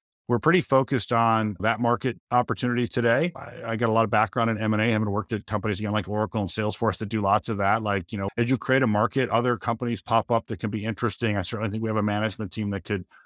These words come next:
could do, you know, M and A and, and things like that as we see interest. But right now, our focus is really just on educating the market.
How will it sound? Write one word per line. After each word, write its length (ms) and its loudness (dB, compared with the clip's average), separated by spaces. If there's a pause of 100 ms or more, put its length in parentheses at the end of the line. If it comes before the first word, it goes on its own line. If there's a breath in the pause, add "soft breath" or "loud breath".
(180 soft breath)
could 160 -2
do, 460 2
you 80 -4
know, 140 -2
M 180 0
and 100 2
A 220 0
and, 200 -2
and 200 -6
things 180 -6
like 180 -2
that 180 -2
as 160 -6
we 80 -4
see 240 -8
interest. 440 -2 (360 loud breath)
But 80 0
right 260 4
now, 240 4
our 140 2
focus 500 -2
is 160 -6
really 280 -2
just 280 -4
on 160 -2
educating 640 -4
the 80 -2
market. 360 -6